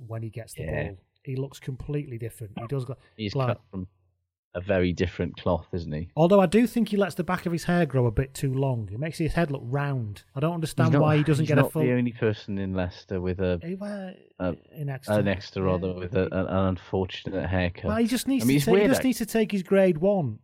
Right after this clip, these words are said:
Speaker 1: up to the crown. That's
Speaker 2: Yeah,
Speaker 1: all. I
Speaker 2: all
Speaker 1: don't,
Speaker 2: the way
Speaker 1: I
Speaker 2: up to the
Speaker 1: just
Speaker 2: crown. He
Speaker 1: yeah.
Speaker 2: needs to get what, what they call it, gradiated, I believe they say, to, to, to make it. Yeah.
Speaker 1: Yeah,
Speaker 2: Anyway,
Speaker 1: a, a barber
Speaker 2: let's
Speaker 1: said to
Speaker 2: not
Speaker 1: me
Speaker 2: get
Speaker 1: once,
Speaker 2: into
Speaker 1: "Do you want,
Speaker 2: hair.
Speaker 1: do
Speaker 2: Let's
Speaker 1: you
Speaker 2: not
Speaker 1: want
Speaker 2: get
Speaker 1: it?"
Speaker 2: into barber chat.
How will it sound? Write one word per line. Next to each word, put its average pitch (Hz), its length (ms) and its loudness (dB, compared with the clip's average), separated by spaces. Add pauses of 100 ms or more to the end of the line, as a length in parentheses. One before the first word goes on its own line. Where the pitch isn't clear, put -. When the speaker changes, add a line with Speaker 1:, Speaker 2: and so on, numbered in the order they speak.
(100)
Speaker 1:
up 165 160 -8
to 156 120 -2
the 139 80 -4
crown. 190 400 -4
That's 113 240 0
Speaker 2:
Yeah, 143 40 -2
Speaker 1:
all. 127 140 -2
I 113 80 -6
Speaker 2:
all 131 60 -4
Speaker 1:
don't, 165 100 2
Speaker 2:
the - 60 0
way 131 60 4
Speaker 1:
I - 20 2
Speaker 2:
up 151 60 -2
to 131 100 -12
the 120 60 -8
Speaker 1:
just - 60 -10
Speaker 2:
crown. 139 220 -2
He 113 60 -8
Speaker 1:
yeah. 131 80 0
Speaker 2:
needs 147 220 -2
to 147 80 -12
get 151 180 -6 (200)
what, 151 160 -4
what 131 340 -4
they 143 100 0
call 143 180 0
it, - 140 -6
gradiated, 120 720 -2
I 85 80 -2
believe 78 380 -8
they 87 160 -2
say, 90 320 -2 (760)
to, 98 140 -2
to, 98 200 -4 (180)
to - 100 -10
make 107 200 -2
it. - 140 -16 (140)
Yeah. 87 240 0 (100)
Speaker 1:
Yeah, 170 160 2
Speaker 2:
Anyway, 156 280 2
Speaker 1:
a, - 40 -4
a 160 60 -4
barber 240 220 6
Speaker 2:
let's - 40 0
Speaker 1:
said 202 60 0
to 165 80 2
Speaker 2:
not 147 60 4
Speaker 1:
me 202 40 4
Speaker 2:
get 208 80 4
Speaker 1:
once, 143 120 0
Speaker 2:
into - 40 -2
Speaker 1:
"Do - 60 4
you 160 60 6
want, 120 100 2
Speaker 2:
hair. 110 140 2
Speaker 1:
do 110 40 -8
Speaker 2:
Let's 151 140 0
Speaker 1:
you 175 60 8
Speaker 2:
not 180 60 4
Speaker 1:
want 202 140 4
Speaker 2:
get - 60 0
Speaker 1:
it?" 180 60 0
Speaker 2:
into 139 200 -10
barber 113 300 -4
chat. - 420 -16